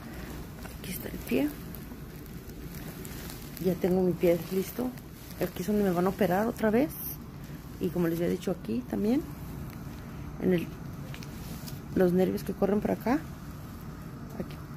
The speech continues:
Me van a hacer la operación aquí y aquí. Y ya me lavaron el, todo el pie, ya me lo desinfectaron. Entonces, pues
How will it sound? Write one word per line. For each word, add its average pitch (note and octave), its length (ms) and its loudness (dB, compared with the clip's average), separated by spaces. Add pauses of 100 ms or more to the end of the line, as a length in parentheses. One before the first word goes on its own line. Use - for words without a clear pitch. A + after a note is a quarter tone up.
(360)
Me F#3+ 80 8
van F3 100 8
a F#3 40 6
hacer F#3 280 2
la F3+ 80 6
operación D#3+ 380 4
aquí C#4 480 8
y F3+ 140 4
aquí. - 1700 -2 (4000)
Y A#3 260 12 (1120)
ya F3 80 8
me G3+ 140 10
lavaron F3+ 400 10
el, F#3 80 2
todo F3+ 220 6
el D#3+ 80 4
pie, C4+ 380 4
ya A3 100 8
me G#3+ 100 8
lo G3+ 100 8
desinfectaron. F#3+ 640 2 (1000)
Entonces, G3+ 520 2 (1300)
pues - 500 4